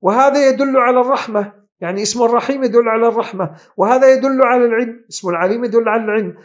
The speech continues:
وهذا يدل على القدرة، يعني اسم القدير يدل على القدرة. انتهى كلامه. وقال أيضًا، إذن هذا هو، هذا كله يعني يعضد ما ذكره المصنف في هذه الرسالة.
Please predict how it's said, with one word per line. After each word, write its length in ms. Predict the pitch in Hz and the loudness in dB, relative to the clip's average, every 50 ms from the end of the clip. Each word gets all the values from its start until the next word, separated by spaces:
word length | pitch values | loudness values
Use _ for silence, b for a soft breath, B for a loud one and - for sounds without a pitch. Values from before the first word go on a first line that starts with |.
| b b b | b b b
وهذا 400 | 175 180 208 247 262 262 254 240 226 | -2 0 2 4 2 4 6 4 4
يدل 300 | 214 196 254 262 240 214 | 4 4 2 2 2 2
على 220 | 185 175 175 156 | 2 2 2 0
القدرة، 580 | 139 143 - - 160 135 139 120 110 - - - _ _ _ _ _ _ _ _ _ _ - | 0 -2 -2 -4 -2 0 0 -2 -2 -6 -10 -20 _ _ _ _ _ _ _ _ _ _ -8
يعني 180 | 143 156 180 | -6 -4 -4
اسم 180 | 196 190 - 226 | -4 -4 -4 -4
القدير 420 | 196 208 - 302 196 262 269 240 | -4 -2 -2 -2 0 2 2 2
يدل 240 | 202 170 170 180 170 | 2 2 0 0 0
على 140 | 139 135 135 | 0 -2 -4
القدرة. 400 | 135 - 139 110 117 104 - - - | -6 -6 -6 -6 -6 -6 -8 -10 -10
انتهى 300 | 233 226 226 214 180 156 | -8 -2 0 0 0 0
كلامه. 560 | 156 160 147 127 117 107 95 95 113 - _ _ _ _ _ _ _ _ _ _ _ _ _ _ _ _ _ _ _ _ _ _ _ _ _ | -2 -4 -4 -4 -4 -4 -6 -8 -12 -18 _ _ _ _ _ _ _ _ _ _ _ _ _ _ _ _ _ _ _ _ _ _ _ _ _
وقال 400 | - 196 - - 330 349 330 285 | -8 -8 -4 0 2 2 2 2
أيضًا، 640 | 202 - 185 240 226 190 170 202 208 202 - - _ _ _ _ _ _ _ _ _ _ _ _ _ _ _ _ _ _ _ _ - - | 2 2 2 2 2 0 0 -2 -2 -4 -8 -18 _ _ _ _ _ _ _ _ _ _ _ _ _ _ _ _ _ _ _ _ -12 -6
إذن 260 | - 190 190 226 202 | -4 0 0 0 0
هذا 280 | 185 208 247 240 226 208 | 0 0 0 2 2 2
هو، 300 | 180 185 185 202 214 208 B B B | 2 2 2 0 0 -2 B B B
هذا 280 | B - 208 226 202 202 | B -2 -2 0 0 0
كله 460 | 196 - 233 226 196 175 170 202 214 | -2 -2 -4 -2 0 0 0 0 0
يعني 400 | 196 160 165 185 208 220 214 - _ _ _ | 0 -2 -4 -8 -10 -12 -12 -18 _ _ _
يعضد 480 | - 156 165 202 214 202 165 175 160 165 | -2 -2 0 0 -2 -2 -4 -4 -2 -2
ما 440 | 175 170 185 208 208 208 - - - _ _ - | 0 0 2 0 0 -2 -8 -18 -20 _ _ -4
ذكره 720 | 139 156 156 214 220 214 180 165 175 190 202 196 - - - | -4 -2 0 0 0 2 2 2 2 0 -2 -4 -8 -10 -8
المصنف 520 | 156 147 147 147 - 220 208 196 196 196 | -6 -4 -4 -4 -4 -4 -4 -4 -6 -6
في 360 | - 214 214 220 226 220 _ _ _ _ _ _ - | -6 -6 -6 -6 -8 -10 _ _ _ _ _ _ -8
هذه 500 | 123 156 170 170 233 165 196 208 208 - - - 165 | -4 -2 0 0 0 0 -2 -4 -6 -8 -12 -8 -6
الرسالة. 720 | 147 139 135 131 - - 139 120 117 107 113 113 - | -6 -4 -6 -8 -6 -4 -4 -4 -4 -4 -8 -12 -18